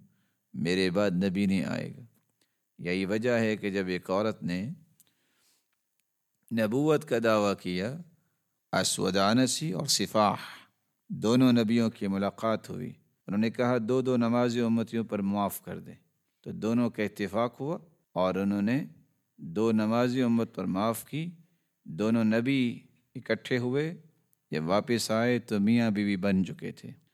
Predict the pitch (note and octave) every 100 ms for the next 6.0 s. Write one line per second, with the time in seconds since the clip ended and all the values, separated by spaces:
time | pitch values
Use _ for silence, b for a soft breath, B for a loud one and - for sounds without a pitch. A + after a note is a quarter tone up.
0 | _ _ - E2 F#2+ A#2 C3 A#2+ B2 B2+
1 | B2+ C3 A2+ G2 G#2+ A2 G#2+ G2+ G2+ G2+
2 | F#2+ G#2 F2 F2 E2+ - - _ _ _
3 | _ - E2+ - E3 D#3+ C3+ B2+ B2 A2+
4 | A#2 G#2+ G#2+ A2 G#2 - G2+ F#2+ G2 G2
5 | F#2+ F2 F2+ F2+ F2+ F2 F2+ F2 F2+ D#3